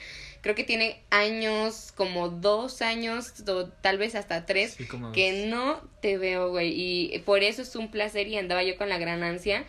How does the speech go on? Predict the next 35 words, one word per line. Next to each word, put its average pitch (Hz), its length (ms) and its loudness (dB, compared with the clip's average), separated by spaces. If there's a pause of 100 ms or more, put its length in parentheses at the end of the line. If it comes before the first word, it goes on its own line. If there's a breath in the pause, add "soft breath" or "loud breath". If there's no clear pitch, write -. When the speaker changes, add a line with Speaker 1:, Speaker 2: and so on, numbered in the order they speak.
(360 loud breath)
Speaker 1:
de 175 120 0
contar 180 340 -2
con 196 140 -4
la 170 260 0
participación 185 540 -4
de 214 80 0
nuestro 202 240 -4
gran 170 180 -2
invitado 170 300 -4
de, 156 380 -4
del 175 200 0
día 175 160 6
de 175 120 4
hoy, 175 260 0 (260)
eh, 160 420 -8 (200)
Joshua 170 560 -2 (180)
Bello, 165 560 -4 (460)
bebé. 165 320 -8 (120)
Speaker 2:
Todo 127 160 -2
un 123 100 -6
placer 120 340 -6
estar 110 240 -10
aquí. 110 280 -14
Speaker 1:
Ay, 170 520 0
gracias, 220 1080 2
gracias. 185 680 0
Verdaderamente 202 720 0
sí 240 240 -2
es 226 160 2
un 240 120 -6
placer 226 320 -2
que 214 80 -8
estés 202 160 -6
aquí 196 260 -6
también. 185 520 -4